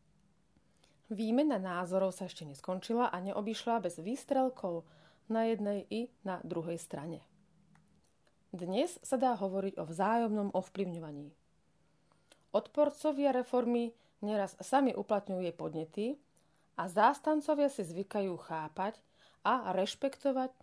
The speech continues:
zvukové zvláštnosti každého obdobia, staršieho i novšieho. Pojem pamiatkový orgán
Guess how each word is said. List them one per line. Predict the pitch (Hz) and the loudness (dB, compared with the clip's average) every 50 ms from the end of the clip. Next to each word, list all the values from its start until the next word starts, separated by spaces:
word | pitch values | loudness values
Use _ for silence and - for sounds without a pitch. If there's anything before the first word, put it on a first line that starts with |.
| - _ _ _ _ _ _ - | -20 _ _ _ _ _ _ -10
zvukové | 180 190 180 202 214 - - 254 220 214 226 220 202 | -8 -6 -4 -4 -2 0 0 0 2 2 0 0 0
zvláštnosti | 202 165 165 165 170 175 170 - - 190 180 180 - 196 | -2 -2 -2 -2 0 -2 -2 -2 -4 -6 -6 -6 -8 -10
každého | 185 - 180 170 175 160 185 185 185 196 185 - | -8 -6 -6 -6 -4 -2 -2 -2 0 0 -2 -2
obdobia, | 165 165 160 156 - 180 175 190 180 180 190 208 220 - _ _ _ _ _ _ _ _ _ - | -2 -4 -4 -6 -6 -6 -4 -2 -2 -2 -2 -2 -4 -8 _ _ _ _ _ _ _ _ _ -20
staršieho | - - 170 160 160 160 - - - 185 170 185 175 - | -10 -4 -4 -4 -4 -4 -6 -8 -8 -6 -6 -6 -8 -8
i | 175 160 | -6 -6
novšieho. | 156 160 160 - - - 220 226 202 180 135 - - _ _ _ _ _ _ _ _ _ _ _ _ _ _ _ _ _ _ _ _ _ _ _ _ _ _ _ _ _ _ _ _ _ _ _ _ _ _ _ _ _ _ _ | -6 -6 -8 -8 -6 -4 -4 -4 -4 -6 -10 -12 -16 _ _ _ _ _ _ _ _ _ _ _ _ _ _ _ _ _ _ _ _ _ _ _ _ _ _ _ _ _ _ _ _ _ _ _ _ _ _ _ _ _ _ _
Pojem | - 403 440 339 202 165 165 - | 0 2 2 2 2 0 2 2
pamiatkový | 220 294 381 370 330 - - - - 254 247 208 196 160 - - | 2 4 4 2 -2 -2 -4 -4 -2 -2 -2 -2 -4 -8 -6 -4
orgán | 151 151 156 165 170 180 185 196 214 220 | -4 -4 -4 -4 -2 -2 -2 -2 -4 -6